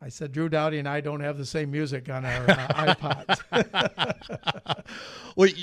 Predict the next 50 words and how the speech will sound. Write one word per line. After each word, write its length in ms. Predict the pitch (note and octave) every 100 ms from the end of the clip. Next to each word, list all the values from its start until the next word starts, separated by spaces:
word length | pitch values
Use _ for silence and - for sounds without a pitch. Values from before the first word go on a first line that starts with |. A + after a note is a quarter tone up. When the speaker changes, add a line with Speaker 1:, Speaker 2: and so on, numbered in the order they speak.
| E3+
Speaker 2:
you 140 | E3+
mentioned 320 | D#3+ G3+ -
the 60 | D3+
travel 340 | - D3+ D3+
for 120 | C3
the 60 | B2+
first 300 | - C#3+ B2+
seventeen 460 | D3+ C3+ B2 C3 A#2+
years 260 | B2 A#2+
commercially, 580 | - C3+ A2+ A#2 - A#2
and 80 | A2+
I 100 | C#3+
always 220 | F3 C#3
think 260 | - C3 A2
back 320 | A#2+ A2+ A2
to 340 | - A#2+ A2 G2+ - - _ _ _ -
one 120 | C3
of 40 |
the 60 | A#2+
greatest 600 | G2+ B2 C3 B2+ - - _ _ _ -
sports 420 | - - B2 -
movies 280 | A#2+ A2 G2+
of 100 | G#2
all 160 | G#2+
time, 320 | G2+ A#2 G2+ G2+
Major 280 | G#2+ G2
League. 380 | G2+ A2 F#2+ E2 - - - -
And 400 | A2+ A2 A2 A#2
when 140 | A#2+
that 340 | A#2+ A#2+ A2+
ball 200 | - B2+
club, 160 | B2 A#2+
the 80 | A2+
Cleveland 300 | - A2+ A2+
Indians, 260 | A#2+ A2+
had 140 | A2+ A#2+
to 60 | G#2
fly 280 | A#2+ A#2+
on 100 | A#2+
those 400 | A2+ G#2 G2 - _
prop 300 | - C3+ C3+
planes 600 | - B2 G#2+ G#2 G2+ - - - - -
after 260 | A2 G2+
their 120 | G#2+ G2+
team 240 | B2 A#2
was, 300 | G#2+ F#2+ -
was 180 | A#2+ G#2
being 220 | G#2+ A#2+
forced 360 | G2+ A#2 A2+ -
into 280 | G#2 G2